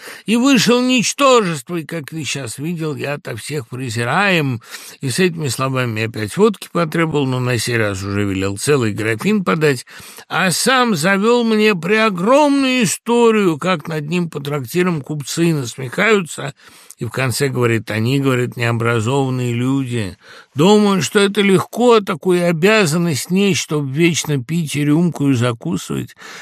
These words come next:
Это очень трудное, братец, призвание, и для многих даже совсем невозможное.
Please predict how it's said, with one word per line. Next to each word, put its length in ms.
Это 260
очень 440
трудное, 460
братец, 380
призвание, 880
и 60
для 220
многих 440
даже 240
совсем 480
невозможное. 880